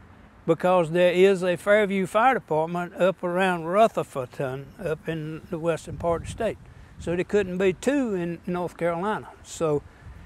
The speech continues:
somebody said, "Well, the name of that road out there, the, that road out there, the number, the state number on it is one zero one zero." So let's call it ten ten Fire Department.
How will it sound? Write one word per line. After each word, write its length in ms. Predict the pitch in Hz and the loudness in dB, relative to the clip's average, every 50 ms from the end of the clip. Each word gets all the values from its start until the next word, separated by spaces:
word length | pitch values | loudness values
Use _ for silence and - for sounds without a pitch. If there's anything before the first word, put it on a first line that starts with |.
| - - - - - - - | -20 -20 -20 -20 -20 -20 -20
somebody 540 | - - - 208 220 226 233 226 214 208 175 | -14 -6 -2 -2 0 4 4 4 6 4 2
said, 300 | - - 208 202 202 175 | 0 0 0 0 2 2
"Well, 360 | 185 202 226 254 269 269 - | 0 2 2 4 2 2 0
the 140 | - - 165 | -4 -6 -4
name 280 | 185 214 247 277 285 285 | -2 0 0 0 0 0
of 60 | 233 | 0
that 220 | 233 214 185 202 | 0 0 0 0
road 360 | 202 220 240 269 277 262 240 202 | 2 2 2 4 4 2 2 2
out 260 | 190 180 170 - - | 0 0 0 -2 0
there, 260 | 185 175 185 185 190 | 2 4 4 4 4
the, 160 | 170 175 143 - - | 2 -2 -6 -4 0
that 220 | - 190 220 220 214 | 4 4 4 4 2
road 320 | 208 233 254 262 247 208 | 0 2 2 2 0 -2
out 200 | 185 180 170 - | -4 -4 -4 -2
there, 220 | - 185 190 196 | 0 2 2 2
the 120 | 165 160 165 | 0 -2 -4
number, 420 | 170 185 226 254 247 208 175 170 | -2 0 0 0 0 0 -2 -2
the 80 | 160 147 | -2 -4
state 320 | - - 208 233 262 233 | -4 -2 0 0 0 0
number 320 | 208 214 233 226 185 160 160 | 0 0 2 2 2 0 0
on 220 | 160 165 175 190 | 0 0 0 0
it 120 | 202 180 | -2 0
is 180 | 175 175 165 165 | 0 -2 -2 -2
one 280 | 175 190 214 233 233 196 | 0 0 0 0 0 -2
zero 480 | 175 202 226 233 208 190 180 190 190 196 | -2 -2 -2 0 0 0 2 2 2 2
one 320 | 202 190 190 196 208 190 | 0 0 -2 -2 -4 -4
zero." 440 | 170 196 226 240 190 147 120 - - - - - - - - _ _ _ - - - - - - | -2 -2 -2 -2 -2 -4 -8 -10 -12 -18 -20 -20 -20 -20 -20 _ _ _ -20 -20 -20 -20 -20 -16
So 140 | - - 208 | -4 0 0
let's 260 | 190 196 233 247 233 | 2 2 2 2 0
call 300 | - - 226 226 226 196 | 0 2 4 4 4 4
it 140 | 165 - - | 0 -4 -6
ten 320 | - 220 233 226 214 190 - | -4 -2 -2 -2 -2 -2 -4
ten 340 | - 233 254 254 220 170 | -4 -4 -4 -4 -6 -8
Fire 300 | - - - 139 135 143 | -8 -8 -8 -8 -8 -8
Department. 520 | 127 - - - - - - - - - | -12 -16 -16 -18 -18 -18 -18 -20 -20 -20